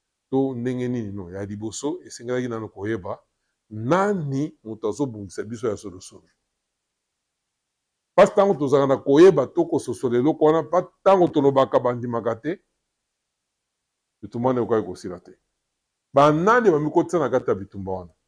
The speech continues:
Eza Bakongole. Ebele ya Est kuna. Pendant que Est eza na kati ya bitumba, ebele batongi, Gombe mobimba oyo batongi, tongi ba immeuble ya minene minene. Hypocrisie. Pourquoi? Parce que bitumba wana, c'est une affaire aussi pour eux.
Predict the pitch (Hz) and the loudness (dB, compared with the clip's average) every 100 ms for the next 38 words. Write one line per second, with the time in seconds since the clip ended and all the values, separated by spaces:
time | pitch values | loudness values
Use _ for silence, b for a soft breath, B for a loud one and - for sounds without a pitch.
0 | _ _ _ _ _ _ _ - 95 123 | _ _ _ _ _ _ _ -12 -2 2
1 | 131 - _ _ _ _ _ 92 - - | 2 0 _ _ _ _ _ -6 -6 -6
2 | 101 107 107 - _ _ _ _ - 131 | -4 -2 -4 -8 _ _ _ _ -6 0
3 | 180 208 214 131 123 - - 98 87 _ | 4 4 4 2 0 -6 -14 -20 -20 _
4 | _ _ _ _ - 160 233 247 208 190 | _ _ _ _ -2 0 0 0 -2 0
5 | 170 165 160 147 143 110 101 107 98 120 | 0 0 -2 -4 -4 -6 -8 -12 -10 -12
6 | _ _ _ _ _ _ 113 110 127 160 | _ _ _ _ _ _ -4 2 4 4
7 | 123 - 127 120 123 135 120 113 104 131 | 2 -2 -4 -4 -4 -6 -8 -10 -2 -2
8 | 127 127 123 110 117 113 135 127 101 - | 0 -2 -2 -4 -4 0 0 0 -2 -8
9 | 110 113 113 110 98 90 90 104 101 90 | -12 -10 -8 -8 -10 -12 -10 -10 -10 -12
10 | 90 90 - _ _ _ _ _ _ _ | -18 -20 -20 _ _ _ _ _ _ _
11 | _ _ _ _ _ _ _ - 92 101 | _ _ _ _ _ _ _ -16 -12 -12
12 | - 90 85 90 _ _ _ _ _ _ | -12 -16 -16 -20 _ _ _ _ _ _
13 | _ _ _ _ _ _ - - 339 262 | _ _ _ _ _ _ -8 -4 0 0
14 | - 170 131 143 156 180 175 117 160 131 | 0 -4 -6 0 2 2 0 -4 -4 -4
15 | 110 127 98 - 98 98 | -2 -2 -2 -6 -12 -14